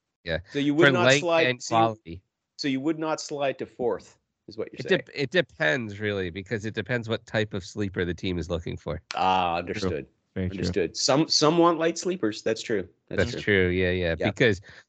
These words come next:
Speaker 1: like, I don't know, one of the rounds is maybe somebody breaks into your house. So do you wake up or no? Who knows?
Speaker 2: Yeah, exactly.
Speaker 3: Right, right.
Speaker 2: Exactly. Yeah.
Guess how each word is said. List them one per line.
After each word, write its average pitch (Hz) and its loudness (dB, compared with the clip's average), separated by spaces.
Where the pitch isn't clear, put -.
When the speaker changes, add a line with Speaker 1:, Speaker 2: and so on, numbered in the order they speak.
Speaker 1:
like, 104 2
I 120 4
don't 123 6
know, 104 4
one 110 4
of 113 2
the 107 2
rounds 104 2
is 90 -6
maybe 95 0
somebody 95 -2
breaks 92 -4
into 87 -4
your 82 -2
house. 90 2
So 98 -4
do 87 -4
you 85 -2
wake 80 -4
up 90 0
or 113 4
no? 95 0
Who 101 -4
knows? 95 2
Speaker 2:
Yeah, 92 2
exactly. 92 0
Speaker 3:
Right, 95 -6
right. 90 -2
Speaker 2:
Exactly. 90 0
Yeah. 82 2